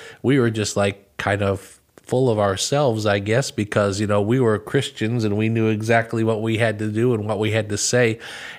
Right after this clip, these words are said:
And I don't remember how the conversation got started, but he was kind of asking, "Well, what are you all doing out here?" And we mentioned that we were in this Christian singing group. And he said something that, that still sticks with me. He says,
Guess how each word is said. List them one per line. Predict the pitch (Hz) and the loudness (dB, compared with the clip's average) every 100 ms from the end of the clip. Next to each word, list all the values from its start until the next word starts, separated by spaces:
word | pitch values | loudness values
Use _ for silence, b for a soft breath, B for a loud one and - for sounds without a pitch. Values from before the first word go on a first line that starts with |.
| - | -2
And | 120 113 110 - _ _ _ _ - - - - | 2 2 0 -6 _ _ _ _ -16 -14 -12 2
I | 135 143 | 4 4
don't | 139 | 4
remember | 131 131 123 | 2 4 4
how | 135 | 4
the | 123 | 2
conversation | - 127 123 117 - 123 123 | 0 -2 0 2 2 2 2
got | 113 110 | 2 2
started, | - - 117 123 117 | 2 2 2 2 0
but | 107 | 2
he | 123 | 2
was | 113 - | 0 0
kind | 110 | 0
of | 107 | 2
asking, | 113 120 - 110 107 | 2 2 0 -4 0
"Well, | 113 | 2
what | 120 131 | 2 2
are | |
you | 139 139 | 2 2
all | 139 131 | 2 2
doing | 143 170 120 | 2 0 2
out | 104 101 | 2 2
here?" | 107 104 101 B B B | 2 0 0 B B B
And | 98 101 | -2 0
we | 107 | 0
mentioned | 104 110 113 107 | 0 -2 -2 -2
that | 104 | -2
we | 107 | 0
were | 107 104 | 2 2
in | 104 | 2
this | 104 - | -2 -2
Christian | - 107 - 113 101 | -2 -2 -2 -4 -2
singing | - 135 143 123 | -2 0 0 2
group. | 104 104 95 B B B - | 2 0 -2 B B B -2
And | 113 107 104 104 - - | 0 2 0 -4 -8 -8
he | - 135 | -2 0
said | - 170 170 | 2 2 2
something | - 135 131 143 131 | 2 0 0 -2 0
that, | 120 110 123 | 0 0 -2
that | 113 | -2
still | - - 127 | -2 0 0
sticks | - - 127 - - | 0 -2 -4 -2 0
with | 139 - | 0 0
me. | 110 101 | -2 0
He | 107 | 0
says, | - 104 101 98 | 0 0 0 -4